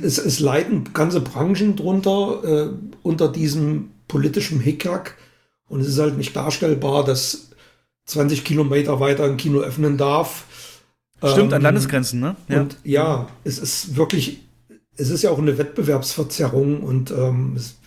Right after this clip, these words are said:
Speaker 1: es kommt ein Berufsverbot, ein Arbeitsverbot gleich. Und es ist halt durch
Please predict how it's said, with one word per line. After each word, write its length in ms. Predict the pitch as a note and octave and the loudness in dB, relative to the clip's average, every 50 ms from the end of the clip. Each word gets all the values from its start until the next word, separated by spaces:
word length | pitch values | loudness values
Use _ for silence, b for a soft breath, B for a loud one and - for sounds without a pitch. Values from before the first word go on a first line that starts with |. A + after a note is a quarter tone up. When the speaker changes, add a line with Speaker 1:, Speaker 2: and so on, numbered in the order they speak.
| A2 - | -16 -16
Speaker 1:
es 120 | - - | -16 -14
kommt 240 | - - D3 C3+ C3 | -12 -12 -8 -6 -4
ein 60 | C3 | -2
Berufsverbot, 680 | B2+ B2 C3 D#3+ D#3 - - D#3 B2 A#2+ B2 C3 C3 | 0 0 0 0 -2 -2 -2 -2 -2 0 -2 -2 0
ein 80 | C3+ B2+ | -2 -2
Arbeitsverbot 680 | B2+ C3 C#3 C3+ B2+ - - C#3 A#2+ A#2 C3 B2+ - | -4 -4 -4 -6 -6 -6 -8 -10 -10 -8 -8 -10 -8
gleich. 400 | - - C3 C3+ D3 C#3+ - - b b b b b b b b b b _ _ _ _ _ _ _ _ _ _ _ _ _ _ _ _ _ _ | -6 -4 -2 -2 -2 -4 -6 -12 b b b b b b b b b b _ _ _ _ _ _ _ _ _ _ _ _ _ _ _ _ _ _
Und 180 | - C3 B2+ B2+ | -8 -4 -2 -2
es 100 | B2+ B2 | 0 0
ist 140 | C#3+ - - | -2 -2 0
halt 180 | D3+ C#3 C3+ C3+ | 0 0 2 2
durch 360 | E3 C#3+ C3+ - - - - | 2 2 0 0 -4 -10 -14